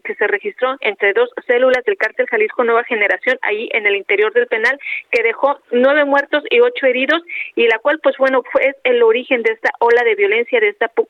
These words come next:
pugna entre los grupos del crimen organizado, y que finalmente, pues, bueno, se siguen realizando acciones para tratar de calmar las cosas aquí en la entidad con el traslado de estos reos.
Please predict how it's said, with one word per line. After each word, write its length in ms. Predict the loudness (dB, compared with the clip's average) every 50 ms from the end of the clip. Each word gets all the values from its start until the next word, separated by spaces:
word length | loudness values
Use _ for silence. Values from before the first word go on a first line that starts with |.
| _ _
pugna 320 | _ 0 0 2 0 0 -2 -2
entre 260 | -4 -4 -2 0 0
los 140 | 0 0 0
grupos 320 | -2 -2 0 0 -2 -2 -2 -8 -20 -20 -16 -4
del 140 | -4 -4 -2
crimen 260 | 0 -2 0 0 0 0
organizado, 640 | 0 0 -2 -2 -2 -4 -4 -2 0 0 0 0 -2 -6 -10 -12 -8 -4
y 100 | -4 -4
que 140 | -2 -4 -4
finalmente, 580 | -2 -2 -2 0 0 0 0 -2 -2 -2 -4 -4
pues, 160 | -4 -4 -4
bueno, 200 | -2 -4 -4 -6
se 160 | -6 -8 -10 -6
siguen 280 | -4 -2 -2 -2 -2 -2 -2
realizando 600 | -2 -2 -2 -2 -6 -10 -12 -8 -2 -2 -2 -2 -2
acciones 520 | -6 -10 -12 _ -4 -2 0 0 0 -2 -2
para 220 | -2 -2 -2 -2
tratar 440 | -2 -2 -4 -2 -2 -4 -4 -4 -6
de 120 | -6 -6 -4
calmar 360 | -2 -4 -4 -2 -2 -4 -4 -4
las 200 | -6 -6 -6 -6 _
cosas 280 | -2 0 0 0 -2 -2 -4 -6
aquí 200 | -6 -4 -2 -2
en 100 | 0 0
la 60 | -2
entidad 380 | -2 -2 0 0 2 0 0 -4 -8 -16 -18 -14 -6
con 140 | -2 0 0
el 100 | 0 0
traslado 500 | 0 -2 0 2 2 2 2 2 -2 -4
de 340 | -4 -6 -6 -4 -2 0 0
estos 260 | -2 -2 -2 -2 -2 0
reos. 280 | -2 -2 -2 -2 -4